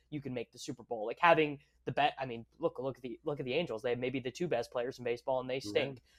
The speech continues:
Speaker 1: So, but I, I do think in, you know, looking at a potential playoff run, you know, fighting for a wild card, or even, even actually making the playoffs, like, looking at the Mariners roster,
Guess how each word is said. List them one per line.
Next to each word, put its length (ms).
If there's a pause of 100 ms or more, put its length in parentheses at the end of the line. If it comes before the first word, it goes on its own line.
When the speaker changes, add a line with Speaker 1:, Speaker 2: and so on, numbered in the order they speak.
(120)
Speaker 1:
So, 420
but 140
I, 240
I 120
do 200
think 300
in, 480 (200)
you 100
know, 100
looking 400
at 100
a 60
potential 840 (240)
playoff 480
run, 360
you 120
know, 100
fighting 420
for 140
a 40
wild 400
card, 280
or 180
even, 360
even 200
actually 420
making 260
the 80
playoffs, 360
like, 160
looking 420 (360)
at 220
the 60
Mariners 480
roster, 560